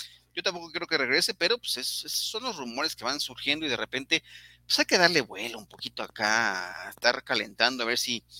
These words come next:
si alguien tira el anzuelo y le pega. Jesús Niebla dice, "Llegando tarde, pero listos para la información, pero esa fórmula de los Bengals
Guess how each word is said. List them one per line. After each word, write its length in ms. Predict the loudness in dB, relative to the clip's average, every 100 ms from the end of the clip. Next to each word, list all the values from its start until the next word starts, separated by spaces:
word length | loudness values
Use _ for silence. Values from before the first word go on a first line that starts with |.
| -14
si 140 | 2 4
alguien 180 | 4
tira 200 | 0 4
el 40 | 4
anzuelo 320 | 2 -4 -6
y 40 |
le 80 | -6
pega. 260 | 4 6 6
Jesús 240 | 4 0
Niebla 240 | 2 4 4
dice, 200 | 4 8
"Llegando 300 | 10 8 10
tarde, 400 | 10 10 8 4
pero 240 | 4 4
listos 540 | 4 2 2 -2 -2 -6 -18 -8
para 220 | 8 10
la 100 | 10
información, 880 | 8 0 -6 -4 -2 -2 0 2 0 0
pero 100 | -2
esa 140 | -2
fórmula 340 | -6 -4 4 6
de 60 |
los 180 | 4 0
Bengals 480 | -4 2 2 2